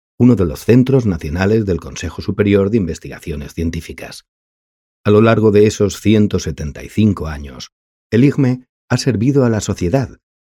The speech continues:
investigando y asesorando en geología y minería, tanto en recursos, minerales, agua, geotermia, patrimonio geológico, etcétera, como en riesgos,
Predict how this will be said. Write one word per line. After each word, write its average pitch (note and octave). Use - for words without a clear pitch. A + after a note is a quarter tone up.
investigando G#2+
y A2+
asesorando G2
en F2+
geología G2
y E2
minería, D2
tanto F#2+
en F2
recursos, G#2+
minerales, D#2
agua, D#2
geotermia, E2+
patrimonio E2+
geológico, D#2
etcétera, -
como F#2+
en E2+
riesgos, -